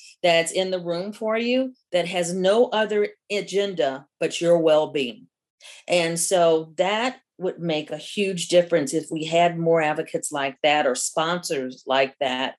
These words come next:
within our industry, within the companies that we work for. So, and I'm not talking about just on the advisor level, all the way up, you know. So yes, we have made progress, but there's still a lot more work to do.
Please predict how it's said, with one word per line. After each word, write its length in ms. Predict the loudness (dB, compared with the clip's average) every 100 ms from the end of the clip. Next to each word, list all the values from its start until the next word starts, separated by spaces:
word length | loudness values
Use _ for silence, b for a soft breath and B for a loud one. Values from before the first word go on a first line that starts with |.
| _ _ -6
within 400 | 2 2 4 0
our 160 | 0 -2
industry, 680 | -4 -8 -8 -10 -8 -10 -2
within 320 | -2 0 0
the 80 | -2
companies 720 | -4 -6 -4 -2 -4 -6 -6
that 220 | -2 -2 -4
we 120 | -6
work 300 | -2 -2 -2
for. 400 | -4 -4 -4 -10 B B B
So, 240 | 2 4
and 160 | 6 6
I'm 120 | 4
not 240 | 2 0
talking 440 | -2 -4 -2 -4 -4
about 360 | -2 -2 -4
just 380 | -2 0 0 -2
on 140 | -4 -6
the 100 | -6
advisor 560 | -6 -4 -4 -4 -4
level, 460 | -2 0 0 -2 -6 _ -2
all 240 | 2 2
the 120 | 2 0
way 320 | 0 -2 -4
up, 220 | -6 -10 _ _
you 160 | -10 -6
know. 340 | -4 -6 -8 -14 -20 B B
So 420 | 2 4 4 0 _ b
yes, 360 | 2 2 2 -2
we 140 | -4
have 280 | -2 -2 -4
made 220 | -8 -10
progress, 640 | -8 -6 -4 -2 -2 -2 -4
but 200 | -6 -4
there's 160 | -6 -4
still 260 | 0 2
a 20 |
lot 240 | 2 0 -2
more 160 | -4
work 220 | -2 -4 -6
to 100 |
do. 120 | -12